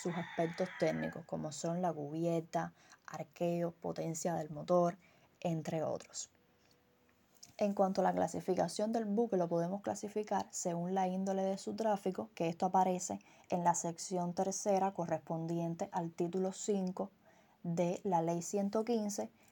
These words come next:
y según las actividades a las que se destinen,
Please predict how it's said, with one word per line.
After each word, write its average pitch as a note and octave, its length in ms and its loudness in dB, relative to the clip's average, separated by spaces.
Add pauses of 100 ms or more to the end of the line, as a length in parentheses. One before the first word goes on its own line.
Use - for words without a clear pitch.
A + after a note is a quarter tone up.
(180)
y A3+ 240 4
según F#3+ 460 2
las G#3+ 160 2
actividades G#3+ 720 4
a G#3+ 80 2
las F3 160 0
que E3 100 -6
se - 160 -6
destinen, D3+ 580 -2